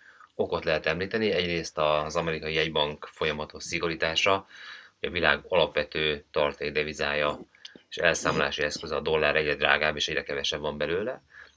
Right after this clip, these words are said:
Emiatt a tőke megindult a fejlődő piaci devizák felől a dollár felé.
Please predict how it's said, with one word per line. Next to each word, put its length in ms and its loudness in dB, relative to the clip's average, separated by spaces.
Emiatt 460 2
a 320 -2
tőke 440 0
megindult 540 -2
a 60 -16
fejlődő 380 -2
piaci 600 -8
devizák 520 -6
felől 560 0
a 260 0
dollár 400 2
felé. 460 -2